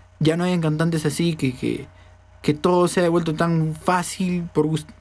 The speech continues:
por, eh, por culpa, digamos, de la tecnología. No debería ser así. En vez de, de mejorar, estamos empeorando en todo sentido, y eso es triste.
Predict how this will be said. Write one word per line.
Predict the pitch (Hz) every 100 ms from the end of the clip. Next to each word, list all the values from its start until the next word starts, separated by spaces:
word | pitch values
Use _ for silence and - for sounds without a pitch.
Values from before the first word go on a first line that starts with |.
| -
por, | 143 139 147 139 - - - - -
eh, | 151 135 - 131 -
por | 143 131
culpa, | - 240 220 165
digamos, | 156 151 160 151
de |
la | 135 131
tecnología. | 131 117 120 151 131 123 - - -
No | 135 135 139 143
debería | 139 151 160 135
ser | -
así. | 123 - - - _ _ - - -
En | 143
vez | 147 160
de, | 156 135 120
de | 135
mejorar, | 131 127 143 147
estamos | 143 151 143
empeorando | 143 135 131 135
en | 123
todo | 123 120
sentido, | 131 117 113
y | 117
eso | -
es | 135 - - -
triste. | 139 131 - -